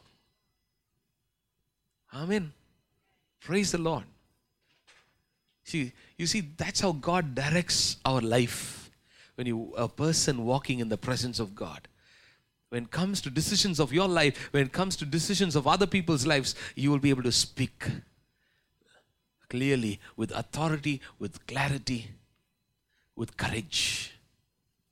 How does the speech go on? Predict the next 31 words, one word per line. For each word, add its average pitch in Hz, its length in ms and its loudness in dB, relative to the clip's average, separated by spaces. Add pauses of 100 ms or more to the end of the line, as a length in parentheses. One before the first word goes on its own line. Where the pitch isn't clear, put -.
(880)
But - 200 -14
comes 139 400 -4
as 110 160 -6
a 113 60 -4
person 131 360 -2
who 113 100 -6
living, 113 480 -2
who 117 120 -2
lives 123 420 -2
in 107 120 -12
the 104 100 -6
presence 110 680 -8
of 95 180 -18
God. - 200 -16 (1200)
God 123 220 -4
enables 120 500 0
you 104 200 -4 (1400)
to 107 80 -16
do 104 180 -12
that. - 380 -12 (720)
Hallelujah. 135 720 -4 (240)
I 131 80 -4
don't 147 160 -2
care 151 160 2
what 139 180 0
you're 143 100 0
going 135 340 0
through 131 160 -2
in 117 80 -4
your 107 100 0
life 101 500 -4